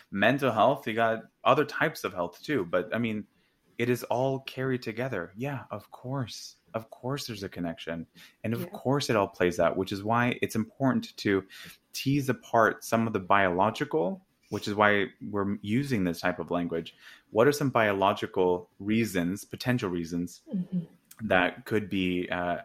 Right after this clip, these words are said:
Speaker 1: uh, sort of the cause for some of your problems, if there are any,
Speaker 2: Mm-hmm.
Speaker 1: slash, what are some more psychological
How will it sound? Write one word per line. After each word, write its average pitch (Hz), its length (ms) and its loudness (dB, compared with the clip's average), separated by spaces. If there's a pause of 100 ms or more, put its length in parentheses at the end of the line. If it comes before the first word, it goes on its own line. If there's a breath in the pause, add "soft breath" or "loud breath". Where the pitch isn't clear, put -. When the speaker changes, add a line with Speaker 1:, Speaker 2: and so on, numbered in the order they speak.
(240)
Speaker 1:
uh, 90 200 -4
sort 92 200 -4
of 87 120 -4 (360 loud breath)
the 92 360 4
cause 101 520 2
for - 120 -8
some 90 220 -4
of 85 100 -6
your 85 100 -4
problems, 87 640 -4
if 98 180 -2
there - 240 -2
are 95 220 2
any, 85 420 -6 (260 loud breath)
Speaker 2:
Mm-hmm. 190 280 2 (140)
Speaker 1:
slash, 101 540 0
what 107 220 2
are 123 60 2
some 120 160 -2
more 101 200 -2
psychological 90 1000 -4